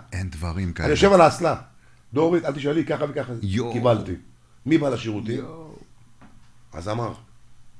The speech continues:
Speaker 2: "תן לי חצי מהכסף."
Speaker 1: מה?
Speaker 2: אמרתי לו, "ז-, סליחה, זין, זה אנחנו פה פייסבוק, לא."
Speaker 1: זבזוב.
Speaker 2: זבזב. אמרו לי, "מי אתה?" אמרתי לו, "אחי, זה היה שלך, לא באת."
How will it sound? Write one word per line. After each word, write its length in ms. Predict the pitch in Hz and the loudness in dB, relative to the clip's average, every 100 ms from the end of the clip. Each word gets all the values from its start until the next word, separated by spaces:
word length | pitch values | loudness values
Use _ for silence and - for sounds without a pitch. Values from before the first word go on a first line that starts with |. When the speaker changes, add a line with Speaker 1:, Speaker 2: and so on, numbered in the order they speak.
| - - - - - - - - | -20 -20 -20 -20 -18 -18 -18 -4
Speaker 2:
"תן 160 | - 190 | 2 4
לי 100 | 180 | 4
חצי 260 | 190 175 | 0 -2
מהכסף." 580 | 170 156 - 165 - 104 | -2 -2 -4 -6 -8 -4
Speaker 1:
מה? 180 | 104 185 427 359 185 202 185 151 120 - - 101 | 2 4 6 4 -4 -10 -12 -14 -18 -20 -20 -12
Speaker 2:
אמרתי 320 | 117 117 123 | -10 -8 -4
לו, 260 | 123 120 117 - | -2 -4 -6 -14
"ז-, 260 | - 80 113 - | -10 -8 -8 -10
סליחה, 360 | - 85 117 104 | -12 -4 -2 -2
זין, 380 | 85 98 135 95 | 0 2 2 0
זה 80 | 85 | -6
אנחנו 160 | - | -8
פה 220 | 82 - | -8 -6
פייסבוק, 240 | 101 82 85 | -6 -6 -4
לא." 80 | 98 | 0
Speaker 1:
זבזוב. 400 | 92 120 123 92 - - - - | 2 2 4 4 2 -2 -6 -2
Speaker 2:
זבזב. 320 | 104 98 127 - | 0 4 2 2
אמרו 140 | 113 147 | -2 0
לי, 120 | 165 | 2
"מי 240 | 208 220 | 4 6
אתה?" 200 | 220 214 | 6 4
אמרתי 360 | 196 202 196 185 | 2 2 -2 -2
לו, 160 | 180 160 | -4 -2
"אחי, 260 | 165 180 | 0 0
זה 80 | 147 | 0
היה 100 | 151 | -4
שלך, 260 | 143 143 143 | -6 -10 -8
לא 200 | 156 165 | -6 -2
באת." 280 | 131 104 | -2 -2